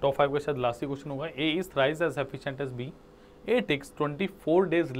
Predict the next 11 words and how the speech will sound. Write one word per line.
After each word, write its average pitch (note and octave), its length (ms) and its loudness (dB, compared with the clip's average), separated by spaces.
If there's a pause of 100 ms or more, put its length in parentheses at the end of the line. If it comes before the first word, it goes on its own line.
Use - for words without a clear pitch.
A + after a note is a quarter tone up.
less D#3 260 2
than D#3 220 -2
B C3+ 100 -2 (560)
to D3 80 -6 (100)
complete C#3+ 300 -4
a C#3 140 4
work। A2 140 -6 (200)
If D#3 120 -4
they F3 80 4 (100)
working F3 300 -2
together, B2+ 340 0